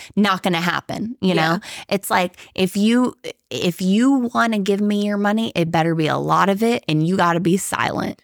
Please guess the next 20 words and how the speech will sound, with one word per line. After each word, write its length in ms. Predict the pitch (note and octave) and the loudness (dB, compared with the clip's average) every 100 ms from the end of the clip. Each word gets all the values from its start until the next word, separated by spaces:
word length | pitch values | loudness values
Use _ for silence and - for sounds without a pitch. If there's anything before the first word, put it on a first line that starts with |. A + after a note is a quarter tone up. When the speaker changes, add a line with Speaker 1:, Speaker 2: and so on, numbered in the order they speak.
| - | -12
Speaker 1:
Silent 480 | - - F#3+ E3 - | -2 0 2 0 0
Speaker 2:
And 60 | - | 0
you, 60 | |
Speaker 1:
partner 280 | - F#3+ F#3 | 2 2 2
Speaker 2:
'cause 140 | B3 | 0
the, 60 | G3+ | 2
Speaker 1:
only. 360 | D#3+ D3+ - - | 2 2 0 -2
Speaker 2:
'cause 140 | A#3+ | -2
the 80 | A#3+ | 0
way 120 | A#3+ | 0
you 120 | A#3 | -2
present 500 | A3+ A3+ G3+ A#3 C4 A3+ | -2 -4 0 -2 0 -2
it 100 | F#3 | -4
is 160 | F3+ | -2
as 160 | F3 F3 | -2 -2
an 80 | F3+ | -2
opportunity 640 | F3 - F3+ F#3 F3 F3 | -4 -4 -8 -8 -6 -8
to 140 | F3 F3 | -6 -2
them. 100 | E3 | 0
Speaker 1:
Absolutely. 840 | E3 A3 D#3 C#3+ - - - | -2 -2 -2 0 0 -2 -2